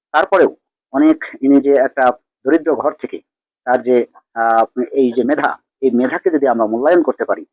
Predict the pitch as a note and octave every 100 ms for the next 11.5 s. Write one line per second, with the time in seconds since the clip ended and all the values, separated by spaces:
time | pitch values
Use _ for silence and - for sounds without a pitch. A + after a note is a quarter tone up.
0 | _ G#2+ A#2+ B2 - A#2+ A2 B2 - G#2
1 | A2+ B2 C3 - A2 B2 B2 G2+ - _
2 | _ _ - A#2 A2 _ - A#2+ C#3+ -
3 | C#3 B2 - _ _ A2+ A#2 D3+ D#3 C3
4 | A#2 A2 G#2+ - A#2+ D#3 C3 A#2+ G#2+ F#2+
5 | - _ _ B2 C3 B2+ C#3 F3+ D3+ B2
6 | A2+ A#2+ B2 - A#2 A2 _ _ _ D#3+
7 | - - D3 C#3+ B2 G#2+ D3+ A#2 - -
8 | A2 - _ _ - A#2+ A2+ G#2+ - B2
9 | - D#3 C#3+ C#3 - B2+ A2+ - - C#3+
10 | - B2+ - _ - A#2 A#2 A2+ A#2+ A2+
11 | _ A2 A2 G#2+